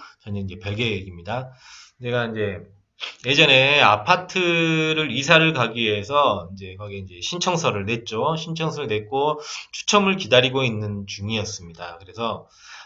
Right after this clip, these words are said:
"아, 저 아파트 꼭 들어가고 싶다. 응? 음, 정말 당첨됐으면 좋겠다."라고 해서 그 아파트 이렇게 공사 현장을 이렇게 쭉 돌았어요. 성경에 보면 여리고성을 도는 것처럼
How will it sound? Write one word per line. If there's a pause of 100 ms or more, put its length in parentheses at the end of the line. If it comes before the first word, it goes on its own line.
"아,
저
아파트
꼭
들어가고
싶다. (100)
응? (920)
음,
정말
당첨됐으면
좋겠다."라고
해서 (600)
그
아파트
이렇게
공사
현장을
이렇게
쭉
돌았어요. (960)
성경에
보면
여리고성을
도는
것처럼